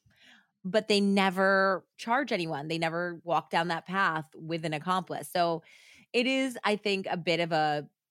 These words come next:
loose string that they don't identify who this accomplice is. When she was ready, they undressed Bill, who weighed nearly two hundred pounds.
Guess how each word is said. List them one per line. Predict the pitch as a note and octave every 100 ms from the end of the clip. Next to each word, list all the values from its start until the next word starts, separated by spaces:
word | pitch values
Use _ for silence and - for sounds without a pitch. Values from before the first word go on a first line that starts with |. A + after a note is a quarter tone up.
| -
loose | G3 G3+
string | - G3+ F3 D#3+
that | D#3 D#3
they | E3+ D#3+
don't | D3+ D3+ D3+ D3 - _ _ _ -
identify | E3 D3+ C#3+ C#3+ C#3+ C#3
who | B2+ D#3
this | C#3 C#3
accomplice | D3+ C#3 C3 - - B2
is. | D#2+ D#2+ - - _ _ _ _ _ _ _ _ F3+
When | G#3 A3+
she | -
was | D4 A#3+
ready, | G3+ F3+ F#3+
they | F3 -
undressed | D#3+ F#3 G3+ F#3 - D3
Bill, | G3 G#3 E3+ D#3+
who | E3+
weighed | E3 E3 D#3+
nearly | D#3+ D3+ D3+
two | - - G3
hundred | F#3+ F3+ E3+ D3+
pounds. | - F#3 D3 A#2 D2